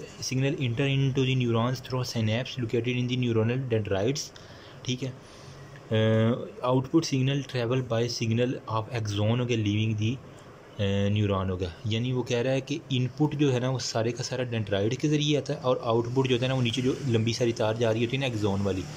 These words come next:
वहाँ से सारे का सारा output जाता है। Special फीच-, uh, features क्या है, signal normally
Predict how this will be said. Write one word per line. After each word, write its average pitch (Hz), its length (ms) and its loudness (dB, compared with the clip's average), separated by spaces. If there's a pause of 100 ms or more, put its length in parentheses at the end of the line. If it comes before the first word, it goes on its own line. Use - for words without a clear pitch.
(380)
वहाँ 110 200 2
से 107 120 -4
सारे 110 180 0
का 104 100 -6
सारा 104 160 -2
output 104 320 -2
जाता 92 240 -4
है। 82 60 -10 (680)
Special 139 480 -2
फीच-, 139 400 -6
uh, 113 160 2
features 117 360 -2
क्या 135 180 0
है, 131 80 0
signal 131 400 0 (120)
normally 127 360 2